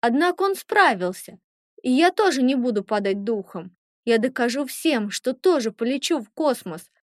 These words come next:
Вот увидите. Хоть мне тринадцать лет, но не беда. Маленький, да удаленький. Поэтому, Дедушка Мороз, пожалуйста, соверши чудо.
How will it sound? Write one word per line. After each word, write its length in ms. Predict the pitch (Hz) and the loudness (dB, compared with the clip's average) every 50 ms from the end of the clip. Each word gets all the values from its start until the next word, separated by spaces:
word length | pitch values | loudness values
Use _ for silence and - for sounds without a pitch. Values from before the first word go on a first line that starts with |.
| _ _ - | _ _ -6
Вот 240 | 214 220 226 - | -4 -4 -2 -2
увидите. 720 | 277 277 233 254 302 302 262 208 226 196 - - 156 180 - _ _ _ _ _ _ _ | -2 -2 2 4 4 4 4 2 -2 -6 -8 -10 -14 -14 -16 _ _ _ _ _ _ _
Хоть 280 | _ _ - 370 359 - | _ _ 0 0 0 0
мне 160 | 311 294 294 | -2 -2 -2
тринадцать 680 | 285 - 285 302 285 294 294 262 254 - - 220 - - | -2 -2 -2 -2 0 0 0 0 -2 -6 -12 -12 -6 -2
лет, 220 | 294 349 403 403 - - - _ | 0 0 0 0 -4 -12 -14 _
но 180 | - 240 262 294 | 0 2 4 4
не 160 | 311 330 349 | 4 4 4
беда. 540 | 320 370 370 285 359 330 269 220 190 175 - _ _ _ _ _ _ _ _ _ | 4 4 4 4 4 2 2 0 -4 -8 -16 _ _ _ _ _ _ _ _ _
Маленький, 760 | 220 233 277 370 480 539 466 392 277 220 - - 165 160 190 | -2 0 0 2 2 2 2 2 0 -2 -6 -8 -10 -10 -12
да 220 | 208 214 190 208 214 | -12 -8 -4 -2 -2
удаленький. 880 | 254 277 254 262 320 302 254 233 208 190 185 185 - - 185 165 - _ _ _ _ _ _ _ _ | 0 0 0 2 2 2 2 2 0 -2 -6 -6 -8 -12 -16 -16 -16 _ _ _ _ _ _ _ _
Поэтому, 500 | - 311 349 392 381 381 285 240 220 214 | -2 0 0 0 0 0 -2 -2 -2 -2
Дедушка 540 | 214 214 339 370 311 240 226 - - - 202 | -2 0 2 2 2 0 -4 -8 -8 -6 -6
Мороз, 580 | 214 233 269 302 320 320 277 208 185 - _ _ _ _ | -4 -4 -4 -4 -2 -2 -4 -4 -6 -8 _ _ _ _
пожалуйста, 920 | _ - 208 220 214 220 240 240 247 262 254 233 220 208 - _ - 175 | _ -8 -8 -6 -4 -4 -2 -2 0 0 0 -2 -4 -6 -8 _ -10 -10
соверши 640 | 185 - - - 330 330 392 381 - - - 349 294 | -10 -8 -6 -4 -2 0 0 0 0 0 0 0 0
чудо. 460 | - - - 330 302 262 190 175 175 | -2 -2 -4 -2 -2 -4 -6 -8 -12